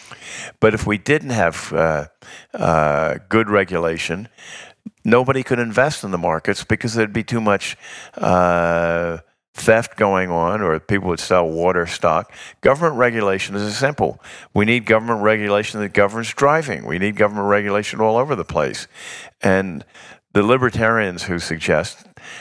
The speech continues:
that, you know, the only, uh, government regulation you need is less,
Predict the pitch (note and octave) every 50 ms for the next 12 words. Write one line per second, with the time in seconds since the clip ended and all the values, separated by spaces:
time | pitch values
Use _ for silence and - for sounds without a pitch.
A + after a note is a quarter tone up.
0 | - - - - F2+ F2 - - - F2+ F2 E2+ F2 F#2 F#2 F#2+ G2+ G#2+ G#2+ G#2+
1 | G2+ F#2+ F#2 F2+ F2 E2 E2 D#2+ D#2+ - - _ _ _ _ _ _ _ _ _
2 | _ _ _ _ _ _ - - - - - G2+ G#2 A2 A#2 A#2 G#2+ F2 F2 F2+
3 | F#2+ G2 F2+ F2+ F2 E2+ F#2 F#2+ F2+ - F2+ F2 F2 D#2+ D#2 D2+ - - - E2+
4 | F2+ F2+ F2+ F#2+ G2+ F#2 F2+ D#2 - D#2+ F#2 G#2+ G#2 F#2 F2 - - -